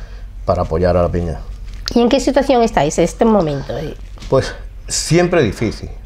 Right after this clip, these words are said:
Speaker 1: Este, <clears throat> estos últimos años, pues, hemos vivido como una, una pequeña transición, ¿no? Eh, de, más en familia, ahora mismo, más en familia, la sede, como ya tuviste,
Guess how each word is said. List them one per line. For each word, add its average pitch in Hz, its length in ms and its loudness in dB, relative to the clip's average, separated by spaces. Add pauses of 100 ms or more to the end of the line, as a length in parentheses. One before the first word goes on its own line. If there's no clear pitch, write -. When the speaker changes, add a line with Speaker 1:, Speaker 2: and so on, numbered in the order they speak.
(120)
Speaker 1:
Este, 107 560 0 (340)
<clears throat> 104 320 -2
estos 104 400 0
últimos 104 460 0
años, 123 400 2
pues, 85 260 2
hemos 95 260 0
vivido 104 300 2 (460)
como 98 220 0
una, 107 380 2
una 110 160 2
pequeña 107 260 2
transición, 107 560 0
¿no? 123 180 0 (140)
Eh, 95 360 2
de, 87 160 -4 (380)
más 120 480 2
en 147 80 2
familia, 101 540 0 (260)
ahora 101 220 4
mismo, 92 380 -2 (120)
más 95 140 0
en 98 60 -4
familia, 110 360 2
la 90 220 2
sede, 104 380 0
como 87 200 -4
ya 90 220 2 (180)
tuviste, 92 640 -2